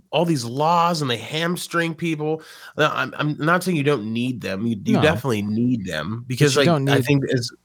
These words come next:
Speaker 2: unnecessary ones.
Speaker 1: I feel like as far, yeah, we gotta just trim the fat. I don't know, man. There's, it's a mess.
Speaker 2: Well, see, I
Speaker 1: That's
Speaker 2: think
Speaker 1: where
Speaker 2: there's
Speaker 1: I'm
Speaker 2: a
Speaker 1: at.
Speaker 2: lot,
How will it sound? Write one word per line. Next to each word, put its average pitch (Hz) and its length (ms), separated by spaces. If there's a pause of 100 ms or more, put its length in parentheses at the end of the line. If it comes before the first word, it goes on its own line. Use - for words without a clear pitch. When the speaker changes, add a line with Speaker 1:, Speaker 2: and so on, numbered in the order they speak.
Speaker 2:
unnecessary 104 640
ones. - 600 (640)
Speaker 1:
I 139 80
feel 151 180
like 156 200
as 87 320
far, - 220
yeah, 135 120
we 123 120
gotta 143 160
just - 320
trim 131 300
the 101 80
fat. 90 400
I 95 100
don't 71 240
know, 64 240
man. 62 320
There's, 123 220
it's 135 160
a - 20
mess. 85 580
Speaker 2:
Well, 151 80
see, 180 120
I 180 60
Speaker 1:
That's 175 80
Speaker 2:
think 226 120
Speaker 1:
where 226 120
Speaker 2:
there's - 100
Speaker 1:
I'm - 80
Speaker 2:
a - 20
Speaker 1:
at. - 40
Speaker 2:
lot, 143 260